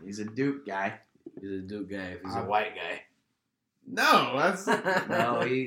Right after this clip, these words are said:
Speaker 1: he likes the winners.
Speaker 3: Trey Jones is my dog right
Speaker 2: Sure.
Speaker 3: now. Trey Jones, actually,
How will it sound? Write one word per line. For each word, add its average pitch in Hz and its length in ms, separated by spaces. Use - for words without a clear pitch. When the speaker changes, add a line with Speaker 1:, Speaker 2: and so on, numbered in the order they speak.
Speaker 1:
he 127 60
likes 127 260
the 110 100
winners. 85 520
Speaker 3:
Trey 160 220
Jones 147 260
is 127 40
my 120 80
dog 113 280
right 104 80
Speaker 2:
Sure. 104 100
Speaker 3:
now. 104 60
Trey 127 160
Jones, 139 240
actually, 190 540